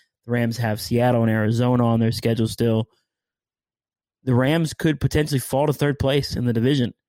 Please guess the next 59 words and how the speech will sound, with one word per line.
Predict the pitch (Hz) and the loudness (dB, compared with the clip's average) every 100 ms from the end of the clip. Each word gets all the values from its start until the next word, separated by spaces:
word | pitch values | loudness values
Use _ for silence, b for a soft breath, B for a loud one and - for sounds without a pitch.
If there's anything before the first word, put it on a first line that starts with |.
| _ _ _ - | _ _ _ -10
and | 127 | -2
the | 117 | 0
Niners | 117 123 123 | 2 0 0
could | - 117 | -2 0
be | 123 120 | 2 2
looking | 123 127 123 | 0 0 0
at, | 117 | 0
a, | 113 | -2
you | - 113 | -2 0
know, | 104 | 0
the | |
fifth | - 120 | 0 -2
seed | - 107 107 | -2 -4 -2
here, | 110 95 _ _ _ _ - | -2 -4 _ _ _ _ -8
um, | 98 101 98 98 101 - | -2 0 0 -2 -6 -10
by | 127 123 107 | -6 -2 0
the | |
time | 107 110 | 0 -2
it's | 110 | -2
all | 147 | -4
said | 117 110 | -2 -2
and | 107 | 0
done. | 107 - | -2 -2
I | 104 | -2
did | 131 135 | -2 -2
say | - 135 | 0 0
the | 123 | 0
Niners | 123 123 120 | 2 0 0
would | 117 | -2
go | 123 120 110 b b b - | 0 0 -2 b b b -8
eleven | 123 123 120 | -2 0 2
and | 117 117 | 0 -2
six | - 151 147 | -2 -2 -2
to | - | -4
begin | 123 123 117 | 0 2 2
the | 117 | 2
year | 131 151 165 - _ _ _ _ _ _ _ | 2 2 0 -4 _ _ _ _ _ _ _
and | 110 113 113 | -2 0 2
be | 117 | 2
a | 107 | 0
first-round | - 120 - 110 107 | 0 -2 0 -2 0
bounce. | 117 147 - - - _ _ - | 0 0 -4 -16 -20 _ _ -6
Right | 127 127 | 0 2
now, | 127 123 | 2 2
I | 117 | 2
view | 117 123 | 2 2
them | 123 120 | 2 2
as | 113 117 | 2 2
a | 113 | 0
eleven | 113 113 113 | 0 0 -2
and | 113 | -4
six | 123 - | -6 -6
team | - 117 110 113 _ _ _ - | -4 0 -2 -4 _ _ _ -6
and | 123 | -4
getting | 117 110 110 | 0 0 0
to | 110 | -2
the | 101 107 | -6 -6
second | - 107 110 90 | -4 -4 -4 -8
round | 85 80 - | -8 -8 -12